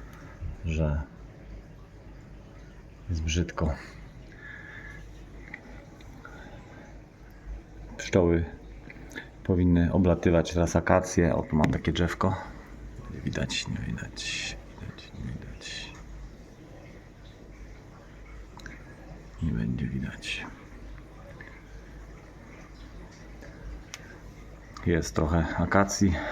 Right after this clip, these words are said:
Kwitnie pięknie. O, lipy też pięknie w tym roku. Mm, no i co? Matki powinny się onasienniać, a tu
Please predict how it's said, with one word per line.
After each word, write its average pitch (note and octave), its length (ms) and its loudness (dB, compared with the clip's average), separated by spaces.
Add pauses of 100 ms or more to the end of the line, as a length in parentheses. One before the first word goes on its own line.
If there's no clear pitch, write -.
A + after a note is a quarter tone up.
(1080)
Kwitnie E2+ 420 6
pięknie. F2 540 6 (920)
O, C3 80 8
lipy F#2 260 8
też - 440 4 (800)
pięknie F#2 340 6
w - 80 0
tym F2+ 160 8
roku. F2 320 6 (1700)
Mm, E2 640 6
no A2+ 100 10
i A2+ 100 8
co? D2+ 260 2 (540)
Matki F2 360 6
powinny E2+ 320 8
się F2+ 180 6
onasienniać, F2 800 8 (340)
a D2 40 4
tu D#2+ 220 2